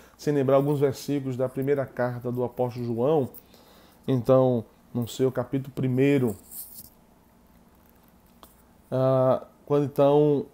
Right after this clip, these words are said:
aqui este apóstolo instruindo a igreja, então ele vai dizer assim no, no versículo sete,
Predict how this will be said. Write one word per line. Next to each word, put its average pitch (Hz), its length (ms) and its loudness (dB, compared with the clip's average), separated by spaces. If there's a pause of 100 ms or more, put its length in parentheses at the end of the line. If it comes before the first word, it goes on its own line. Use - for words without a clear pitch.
aqui 175 680 0 (1000)
este 131 260 -2
apóstolo 135 680 2
instruindo 139 540 -4
a 127 80 0
igreja, 120 600 0 (1600)
então 131 540 0
ele 135 160 2
vai 135 100 6
dizer 131 160 4
assim 131 600 0
no, 127 760 -2 (640)
no 131 160 -4
versículo 131 500 -4
sete, 104 480 -8